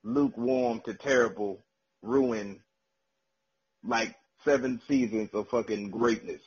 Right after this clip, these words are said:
Like, I had too many good memories from Game of Thrones just to be like, "All right, these six episodes undid all that."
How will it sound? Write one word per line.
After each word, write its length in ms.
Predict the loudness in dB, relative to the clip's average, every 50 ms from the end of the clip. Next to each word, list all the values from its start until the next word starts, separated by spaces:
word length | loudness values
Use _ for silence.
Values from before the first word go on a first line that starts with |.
| _
Like, 180 | -6 -4 2 4
I 100 | 4 6
had 300 | 6 6 4 2 0 -6
too 340 | -4 0 0 0 0 0 2
many 260 | 4 4 4 4 4
good 220 | 2 2 2 2
memories 420 | 2 -2 -2 -4 -6 -8 -10 -12 -10
from 200 | -10 -8 -6 -4
Game 220 | -4 -4 -4 -4
of 80 | -6 -6
Thrones 300 | -6 -4 -4 -4 -6 -8
just 140 | -8 -10 -8
to 60 | -6
be 100 | -6 -4
like, 140 | -2 2 4
"All 120 | 6 6 6
right, 120 | 6 4
these 180 | 2 0 -2 0
six 160 | 0 0 2 2
episodes 420 | 2 0 0 0 0 0 0 0
undid 340 | -2 -4 -2 0 0 -2 0
all 480 | 0 0 2 4 6 6 6 4 2 -2
that." 200 | -8 -8 -10